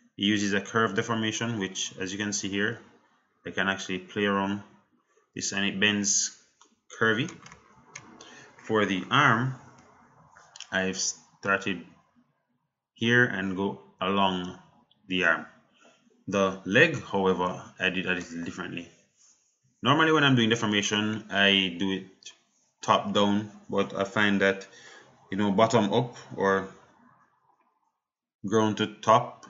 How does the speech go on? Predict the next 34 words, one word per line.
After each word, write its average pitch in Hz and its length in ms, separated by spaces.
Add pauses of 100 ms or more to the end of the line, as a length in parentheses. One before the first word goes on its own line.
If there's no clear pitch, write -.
is 98 420 (140)
probably 107 220
best, 113 320
especially 110 380
when 107 100
you 107 40
want 107 120
to 110 80
have 98 240
good 101 280 (440)
foot - 340
placement. 120 540 (960)
So 101 160
you 98 100
could 98 140
actually 98 280
just - 440 (680)
have 95 220
your 92 400 (760)
foot - 280
in 101 200
place 101 380
and 95 140
you 90 60
could 82 240
bend 95 260
it. 101 240 (500)
And 98 120
if 95 100
you 95 100
have 95 80
an, 95 160 (220)
a 92 80
body 95 580